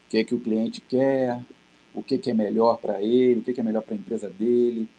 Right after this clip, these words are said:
o que que vai alavancar a marca, o que que vai alavancar o nome da empresa, o que que vai proteger a empresa. Isso é uma série de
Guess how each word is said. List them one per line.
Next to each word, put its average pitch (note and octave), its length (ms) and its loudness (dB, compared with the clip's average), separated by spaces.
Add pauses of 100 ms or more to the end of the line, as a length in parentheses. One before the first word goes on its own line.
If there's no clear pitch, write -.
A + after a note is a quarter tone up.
(460)
o G#2 100 -8
que A2+ 280 -6
que A2+ 240 -6
vai G#2+ 260 0
alavancar A2 680 0
a G2 60 -6
marca, A2 800 -4 (240)
o - 40 -20
que A2+ 120 -10
que G#2+ 140 -12
vai F#2+ 200 -6
alavancar G2+ 380 -6
o G#2 60 -4
nome G#2 120 -8
da G2+ 80 -8
empresa, A2+ 340 -6
o - 20 -20
que C3 100 -10
que - 80 -14
vai A#2+ 120 0
proteger B2 760 0
a A2+ 40 0
empresa. B2 760 0
Isso C3 360 -8
é - 60 -10
uma C3 140 -4
série B2+ 320 -8
de C3 220 -14